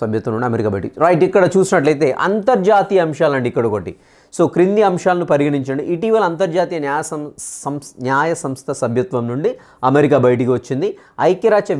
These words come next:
విద్యా సాంస్కృతిక సంస్థ యునెస్కో సభ్యత్వం నుండి బురుండి బయటికి వచ్చింది. అంటే ఓవరాల్గా ఏదేంటి, ఇంటర్నేషనల్ అఫైర్స్, అంతర్జాతీయ సంబంధాలు లేకుంటే అంతర్జాతీయ న్యూస్గా చెప్పుకోవచ్చు. జనరల్గా అంతర్జాతీయం అనేసరికల్లా వేటిపైన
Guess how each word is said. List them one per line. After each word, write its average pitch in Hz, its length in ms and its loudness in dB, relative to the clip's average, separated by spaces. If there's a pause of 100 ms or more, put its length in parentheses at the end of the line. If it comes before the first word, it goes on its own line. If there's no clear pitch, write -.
విద్యా 139 400 0 (300)
సాంస్కృతిక 156 720 -6 (120)
సంస్థ 123 320 -4
యునెస్కో 160 360 -2 (100)
సభ్యత్వం 131 500 -4
నుండి 147 220 -2 (340)
బురుండి 143 440 2
బయటికి 120 340 2
వచ్చింది. - 280 -8
అంటే 202 240 0
ఓవరాల్గా 165 400 2
ఏదేంటి, 131 340 -6 (400)
ఇంటర్నేషనల్ 160 540 0
అఫైర్స్, 110 240 -6 (180)
అంతర్జాతీయ 139 680 -2
సంబంధాలు 117 640 -4 (120)
లేకుంటే 113 340 -2 (400)
అంతర్జాతీయ 143 840 2 (120)
న్యూస్గా 127 360 -4
చెప్పుకోవచ్చు. 120 440 -6
జనరల్గా 202 360 2 (460)
అంతర్జాతీయం 180 720 2
అనేసరికల్లా 156 560 -4 (1000)
వేటిపైన 185 380 2